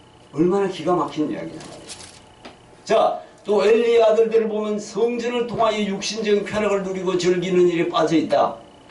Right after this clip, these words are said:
여러분, 읽어보면 아시겠지? 더 설명 안 해도 되겠죠? 오직 자기 쾌락에만 몰두해 있다. 하나님의 사람이라 하면서 하나님은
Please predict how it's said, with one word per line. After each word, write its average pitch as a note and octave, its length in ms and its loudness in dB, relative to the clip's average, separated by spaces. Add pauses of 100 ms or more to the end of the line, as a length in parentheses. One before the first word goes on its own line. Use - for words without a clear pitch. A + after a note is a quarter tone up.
(640)
여러분, A#3 260 4
읽어보면 B3+ 380 0
아시겠지? A3+ 640 0 (420)
더 A3+ 140 2
설명 C4 380 2
안 A3+ 80 4
해도 B3 100 0
되겠죠? A#3+ 540 0 (640)
오직 D#3 420 2
자기 - 340 -8
쾌락에만 D#3+ 640 -8
몰두해 - 340 -10
있다. - 240 -20 (1700)
하나님의 C4+ 760 2
사람이라 G3 600 0
하면서 E3+ 560 0 (260)
하나님은 G#3+ 720 -2